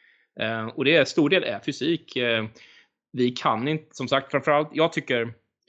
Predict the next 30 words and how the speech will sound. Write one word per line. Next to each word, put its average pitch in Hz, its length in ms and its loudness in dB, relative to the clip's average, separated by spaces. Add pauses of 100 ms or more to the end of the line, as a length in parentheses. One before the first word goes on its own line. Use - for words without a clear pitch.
(800)
till - 80 -12
exempel 113 260 -8
att 101 80 -10
forwards 113 500 -4
är 110 60 -2
den 104 120 -6
viktigaste 95 400 -12
försvarsspelaren, 104 800 -8
så 101 420 -8 (140)
om, 107 400 -4 (1120)
om 127 320 -2
vi 120 140 2
ställer 135 280 4
ut 123 80 0
forwards 120 420 0
som 131 100 -6
inte 117 120 -6
kan 113 140 -2
göra 107 200 -2
jobbet, 104 540 -8
eh, 107 720 -4
då, 107 520 -6
ja, 110 80 -2
vi 107 120 -4
blir 104 100 -8
slaktade 98 440 -2
av 101 80 -4
de 107 100 -6
andra 95 140 -8
lagen. 87 220 -10